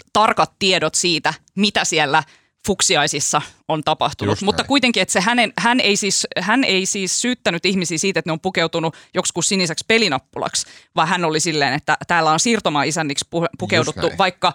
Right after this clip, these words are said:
Speaker 1: ei oltu.
Speaker 2: Eli
Speaker 1: Joo.
Speaker 2: niinku
Speaker 1: Jatka.
Speaker 2: tu-, j-, koska tässä on ihmisiä, jotka on ensinnäkin nuoria ihmisiä ja, ja, niinku, ja myöskään meillä ei niinku heidän kanssa ollut tekemistä eikä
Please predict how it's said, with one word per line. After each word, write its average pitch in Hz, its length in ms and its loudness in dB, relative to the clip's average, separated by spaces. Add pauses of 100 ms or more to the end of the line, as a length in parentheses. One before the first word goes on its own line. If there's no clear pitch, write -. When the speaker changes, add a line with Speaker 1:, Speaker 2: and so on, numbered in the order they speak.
(340)
Speaker 1:
ei 170 180 2
oltu. 156 380 2 (260)
Speaker 2:
Eli 110 420 2
Speaker 1:
Joo. 156 220 0 (600)
Speaker 2:
niinku 147 200 2
Speaker 1:
Jatka. 147 140 2
Speaker 2:
tu-, 180 100 2
j-, 147 220 -6 (120)
koska 175 320 2
tässä 190 260 2
on 143 100 4
ihmisiä, 131 380 2
jotka 101 180 0
on 110 60 2
ensinnäkin 117 460 2
nuoria 90 400 2
ihmisiä - 560 -4 (280)
ja, 95 260 2
ja, 90 300 0
niinku, 90 320 -8 (300)
ja 95 280 -2 (440)
myöskään 107 440 0
meillä 87 220 0
ei 87 60 -4
niinku 87 300 -8 (140)
heidän 92 180 0
kanssa 90 240 -10
ollut 95 120 -16
tekemistä 143 400 0
eikä 98 140 -4